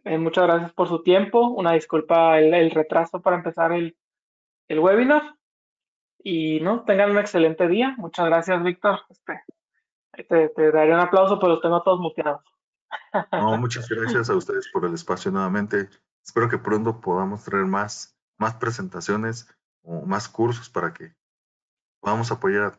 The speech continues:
Speaker 2: a, a, a todos los, los clientes de epcon. Gracias,
Speaker 1: Muchas
Speaker 2: Ana.
Speaker 1: gracias. Eh, si requieren un curso, tal vez estén más interesados en algo más técnico, este,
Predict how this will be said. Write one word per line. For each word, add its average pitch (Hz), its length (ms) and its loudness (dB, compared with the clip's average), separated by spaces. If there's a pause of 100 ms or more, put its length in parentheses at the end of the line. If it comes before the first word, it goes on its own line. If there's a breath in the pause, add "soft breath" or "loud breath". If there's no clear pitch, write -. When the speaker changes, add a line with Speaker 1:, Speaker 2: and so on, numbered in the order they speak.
(140)
Speaker 2:
a, - 80 -20
a, 95 120 -18
a - 140 -18
todos 101 240 0
los, 87 300 -8 (520)
los 92 200 -4
clientes 95 420 -4
de 92 120 -4
epcon. - 300 -14 (1500)
Gracias, 185 360 0
Speaker 1:
Muchas 165 160 4
Speaker 2:
Ana. 165 80 -2
Speaker 1:
gracias. 170 280 0 (960)
Eh, 170 600 4
si 214 200 2
requieren 196 960 4
un 202 440 0
curso, 208 1120 4 (320)
tal 190 140 4
vez 196 120 6
estén 202 200 4
más 202 160 4
interesados 180 680 4
en 175 100 -2
algo 165 220 4
más 180 180 0
técnico, 226 640 4
este, 160 520 -2